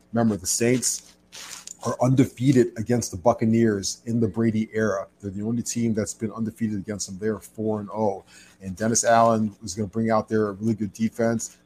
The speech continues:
I like Jameis Winston with that offense. Um, you know, I like the rookie that they got out there, right? Chris Olave. I love Michael Thomas.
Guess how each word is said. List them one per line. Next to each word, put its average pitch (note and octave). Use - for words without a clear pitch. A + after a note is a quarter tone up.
I -
like G#2+
Jameis A#2
Winston A2+
with G2+
that F2+
offense. A2+
Um, F#2+
you G2
know, F2
I F2+
like G#2
the A2+
rookie A#2
that A2
they A2
got A2
out A2
there, A2+
right? G#2+
Chris -
Olave. A2+
I G#2+
love G2
Michael A2+
Thomas. A2+